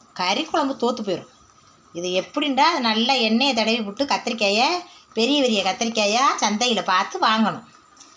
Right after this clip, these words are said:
நான் எல்லா மக்களும் கேட்டிருந்தாங்க, "சந்தை சாமியா உங்களுக்கு மட்டும் எப்படி குறைச்சு கிடைக்குதுக்காண்டு?" ஏன் அந்த, அந்த ஏரியாவில் வாங்குற ஊரம்.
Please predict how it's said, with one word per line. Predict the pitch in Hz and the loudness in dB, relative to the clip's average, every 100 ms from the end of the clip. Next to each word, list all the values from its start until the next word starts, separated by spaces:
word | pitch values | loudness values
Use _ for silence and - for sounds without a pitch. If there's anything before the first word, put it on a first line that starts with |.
| - - - | -20 -20 -10
நான் | 208 220 214 208 254 | -2 0 2 2 2
எல்லா | 254 226 226 | 2 2 2
மக்களும் | 214 196 320 | 0 0 -2
கேட்டிருந்தாங்க, | 247 254 233 190 170 156 | 0 0 2 2 0 -2
"சந்தை | 220 214 269 | 0 0 0
சாமியா | 302 240 | 0 0
உங்களுக்கு | 208 202 202 | 0 0 -2
மட்டும் | 220 269 | -2 0
எப்படி | 214 - - | -2 -4 -2
குறைச்சு | 208 226 247 | 0 0 0
கிடைக்குதுக்காண்டு?" | 208 196 180 175 160 147 - - - - | -2 -4 -4 -4 -4 -10 -18 -20 -20 -4
ஏன் | 208 247 226 | 0 2 4
அந்த, | 208 220 | 4 2
அந்த | 214 196 196 196 | 2 0 0 0
ஏரியாவில் | 202 240 233 214 220 | 2 2 2 2 2
வாங்குற | 190 208 185 165 | 2 2 0 -2
ஊரம். | 156 | -6